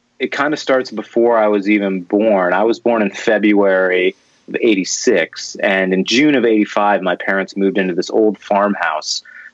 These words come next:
Um, it was my mom and my dad and my older brother. I was on the way.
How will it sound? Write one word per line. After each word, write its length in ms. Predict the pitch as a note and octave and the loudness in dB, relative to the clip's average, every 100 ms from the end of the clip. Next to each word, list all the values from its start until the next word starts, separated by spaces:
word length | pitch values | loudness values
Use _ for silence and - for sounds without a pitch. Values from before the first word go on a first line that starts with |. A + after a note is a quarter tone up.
| - | -4
Um, 300 | - F#2 F2 | -2 0 0
it 60 | G2 | -2
was 140 | G#2 | -2
my 160 | G2 F#2 | -2 0
mom 220 | G2 G2+ | 2 2
and 100 | G2+ | 2
my 120 | F#2+ F2+ | 0 0
dad 340 | G2+ G2 F#2 | 2 2 2
and 100 | F2+ | 0
my 140 | F2+ | -2
older 240 | F2+ F2+ F2 | 0 -2 -2
brother. 520 | F2+ F#2 F#2 E2+ F2 - - | 2 2 2 0 -2 -8 -2
I 140 | G#2+ | 0
was 140 | G2+ G2 | 2 0
on 140 | G2 | 0
the 80 | F2+ | 2
way. 380 | F2+ F#2 F2 | 2 2 0